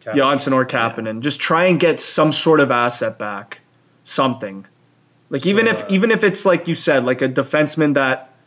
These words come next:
Speaker 2: is not as good as, like, a Gardner, but, like, he'll eat up minutes. And
Speaker 1: Just a
Speaker 2: he'll
Speaker 1: depth guy.
Speaker 2: A depth
Speaker 3: Yeah.
Speaker 2: guy. Just 'cause we all know that Johnson's gonna want, like, four.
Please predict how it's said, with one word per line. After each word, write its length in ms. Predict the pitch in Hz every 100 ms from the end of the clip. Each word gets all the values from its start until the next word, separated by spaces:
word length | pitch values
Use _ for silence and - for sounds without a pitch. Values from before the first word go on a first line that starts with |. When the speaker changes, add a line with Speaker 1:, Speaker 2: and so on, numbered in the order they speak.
| _ _ _ _ _ -
Speaker 2:
is 160 | 151
not 260 | 151 151 151
as 120 | 139
good 240 | 127 151 139
as, 300 | 127 123 135
like, 180 | 131
a 100 | 127
Gardner, 520 | 123 135 139 135 127 123
but, 140 | 127
like, 360 | 120 117 - - _ -
he'll 200 | 156 156
eat 180 | 175 160
up 100 | 139
minutes. 540 | 139 123 107 - - -
And 120 | 131
Speaker 1:
Just 60 |
a 20 | 139
Speaker 2:
he'll 60 | 139
Speaker 1:
depth 280 | - - -
guy. 140 | 95 92 -
Speaker 2:
A 60 |
depth 340 | 143 165 - -
Speaker 3:
Yeah. 60 | 101 98
Speaker 2:
guy. 20 | - _ -
Just 260 | 151 - _ _ _ -
'cause 200 | 175 143
we 220 | 139 170
all 120 | 185
know 180 | 175 139
that 160 | 131 131
Johnson's 340 | 131 127 135
gonna 160 | 131 123
want, 180 | 120 120
like, 180 | 117
four. 640 | - - 123 123 123 123